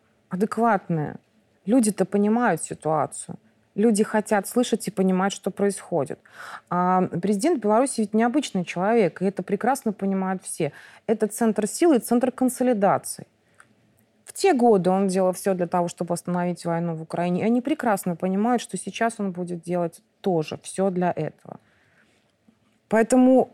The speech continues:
слушают внимательно, смотрят внимательно. Коллеги очень мониторят, э, на самом деле, сайт, э, белтовский и иноязычные версии в том числе. И всегда берут материалы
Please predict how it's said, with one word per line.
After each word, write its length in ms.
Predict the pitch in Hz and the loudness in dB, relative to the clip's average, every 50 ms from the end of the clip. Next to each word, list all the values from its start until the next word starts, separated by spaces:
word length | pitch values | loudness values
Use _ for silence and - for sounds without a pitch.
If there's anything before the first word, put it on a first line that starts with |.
| _ | _
слушают 640 | - - - - 247 240 220 - - 240 233 214 208 | -10 -6 0 2 2 4 4 2 2 2 2 2 2
внимательно, 580 | 214 220 220 208 202 202 196 - - 202 190 185 | 2 2 4 4 2 2 0 0 -2 -2 -2 -2
смотрят 540 | - - 196 190 180 175 175 - 170 - - | -2 -2 0 0 0 0 -2 -4 -6 -6 -6
внимательно. 680 | 180 175 170 165 160 151 151 - - - 160 156 160 165 _ _ _ - _ _ _ | -4 -4 -2 -4 -4 -6 -8 -10 -12 -12 -12 -12 -12 -12 _ _ _ -20 _ _ _
Коллеги 340 | - 381 392 403 330 302 339 | 0 4 4 6 6 6 6
очень 260 | 349 320 - 330 311 | 4 4 2 2 4
мониторят, 720 | 302 302 302 302 294 - - 311 294 277 233 208 196 - - | 4 4 4 2 0 0 2 2 4 4 4 2 2 0 0
э, 240 | 220 214 208 196 196 | 2 4 4 4 4
на 100 | 196 196 | 2 2
самом 360 | 196 - 240 214 202 196 202 190 | 0 0 0 0 0 0 0 0
деле, 280 | 196 220 214 190 185 | 2 2 2 2 2
сайт, 460 | 185 - - 220 233 240 240 226 233 - | 0 0 0 2 4 4 2 0 -2 -2
э, 200 | 196 190 185 180 | 0 2 2 2
белтовский 800 | 175 175 202 220 233 220 214 - - - - - 196 190 185 180 - - - - - _ _ - | 2 2 2 2 2 0 -2 -4 -6 -6 -2 2 2 2 2 2 -2 -8 -20 -20 -20 _ _ -2
и 320 | 196 208 208 208 - - | 0 2 2 2 2 2
иноязычные 520 | 214 214 208 196 214 226 202 - 226 214 | 2 2 2 2 0 -2 -2 -2 -2 0
версии 300 | 202 214 208 208 - - | 2 2 0 0 -2 -4
в 80 | 220 - | -6 -4
том 200 | - 226 226 233 | -2 -2 -2 -2
числе. 640 | - - 240 - - 240 214 175 156 147 147 147 - - | -2 -4 -6 -4 0 2 2 4 4 2 2 0 -2 -2
И 360 | 180 185 185 185 180 180 175 - - - _ _ _ | -2 0 0 0 0 0 -2 -4 -10 -20 _ _ _
всегда 500 | - - - - 190 190 196 277 330 339 | -8 -6 -6 -4 -2 0 2 2 2 2
берут 420 | 240 196 208 208 226 277 269 - | 2 2 2 2 2 0 0 -2
материалы 880 | 214 208 190 - - 208 185 175 202 226 262 302 320 285 226 185 170 175 | -2 -2 -2 -2 -2 -4 -2 0 0 2 2 2 2 2 2 2 0 -2